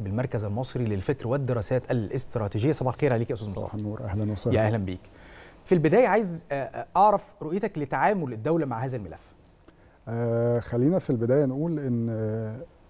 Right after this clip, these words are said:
Speaker 2: تعامل الدولة مع هذا الملف هو تعامل ب-، ب-، جاي من منطلق الدستور المصري. الدستور المصري في المادة تمانية وسبعين أقر وأنص على إن ال-،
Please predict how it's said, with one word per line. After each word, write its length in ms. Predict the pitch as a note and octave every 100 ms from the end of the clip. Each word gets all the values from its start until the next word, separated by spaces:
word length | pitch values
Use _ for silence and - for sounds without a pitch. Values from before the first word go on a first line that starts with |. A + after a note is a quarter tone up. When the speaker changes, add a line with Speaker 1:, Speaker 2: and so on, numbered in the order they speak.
| - - -
Speaker 2:
تعامل 360 | C3 F3 F#3+
الدولة 300 | C3 D3 E3+
مع 120 | C3
هذا 240 | G#2+ D3+ D3+
الملف 340 | A#2+ C#3+ -
هو 140 | B2+ B2
تعامل 420 | A#2 A#2+ E3+ D3+
ب-، 160 | A#2 A#2+ A#2+ A#2 A#2+
ب-، 100 | A#2+ - -
جاي 160 | D3+ F3
من 180 | D3 B2+
منطلق 320 | A#2+ D3 D#3 C3
الدستور 400 | A#2+ - D3 C#3
المصري. 480 | A#2 A#2+ - A2 G2+ _ - - - -
الدستور 420 | A#2+ A2 A2 - F#3+
المصري 280 | F3+ -
في 100 | C3+
المادة 300 | A#2+ C#3+ C#3+
تمانية 280 | B2 A#2+ C3+
وسبعين 500 | C3+ - G#2+ C3 D3 - -
أقر 380 | A#2+ - D3 D#3
وأنص 500 | B2 A2+ B2+ - C#3+
على 220 | A2+ A#2+ A#2+ - - - -
إن 240 | A#2 A2+
ال-، 340 | A2+ A2+ A2+